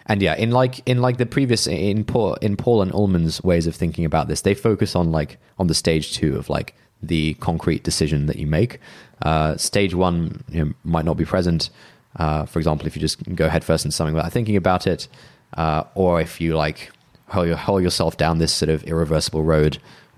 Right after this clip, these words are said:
by, uh, sort of drifting. Uh, but yeah, she's just making explicit that, like, the normal framework for thinking about these kinds of decisions is that this, like, three-stage thing, uh, and that she is, uh, she is going to, uh,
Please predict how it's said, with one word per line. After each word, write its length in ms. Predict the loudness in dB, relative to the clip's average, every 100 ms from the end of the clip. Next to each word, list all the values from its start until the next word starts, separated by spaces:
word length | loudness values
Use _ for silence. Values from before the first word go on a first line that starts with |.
| -6
by, 440 | 0 0 0 -2 -8 -6
uh, 180 | -2 -2
sort 160 | 0 0
of 60 |
drifting. 460 | 0 0 0 0 -2 -8 -20 -20 _ -4
Uh, 440 | 0 2 2 0 -2 _ _ _ -20 -14 -6
but 480 | 0 2 0 -6 _ _ _ -4
yeah, 140 | -2 0
she's 160 | 0
just 120 | 2 2
making 280 | 2 0
explicit 500 | -2 -2 -2 0 0
that, 120 | 0 0
like, 400 | 0 0 -6 -20 _ _ -6
the 120 | 0
normal 260 | 2 4 2
framework 440 | 2 2 4 2
for 100 | 0
thinking 400 | -4 -2 -2 0
about 220 | 2 2
these 180 | 2 0
kinds 160 | 0 0
of 60 |
decisions 420 | 0 0 0 2 2
is 140 | 0
that 120 | 0
this, 280 | 0 -2 -2
like, 160 | -4 -4
three-stage 520 | -2 0 2 0 0
thing, 280 | 0 0 -2 -10 -20 _ -2
uh, 220 | 0 0
and 140 | 0 0
that 120 | 0
she 320 | 0 2 2
is, 440 | 2 2 2 0 -6 -16 -20 _ -4
uh, 480 | 0 2 2 2 0 -4 _ _ _
she 200 | -6 0
is 100 | 2
going 240 | 2 0 0
to, 380 | 0 2 2 0
uh, 380 | 2 2 0